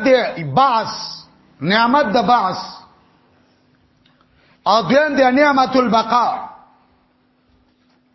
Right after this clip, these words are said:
هغه بعث بعد الموت چې ایجاد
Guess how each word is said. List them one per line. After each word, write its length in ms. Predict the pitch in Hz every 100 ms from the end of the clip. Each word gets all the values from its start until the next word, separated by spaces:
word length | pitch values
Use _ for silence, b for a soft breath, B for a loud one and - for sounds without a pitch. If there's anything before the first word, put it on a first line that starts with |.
| _ _ _ _ _ -
هغه 200 | 196 233
بعث 440 | 170 269 311 -
بعد 280 | 208 254 226
الموت 420 | 240 240 269 220 - - - _ _ _ _ _ _ _ _ _ _ _ _
چې 80 | - -
ایجاد 560 | 226 202 277 302 269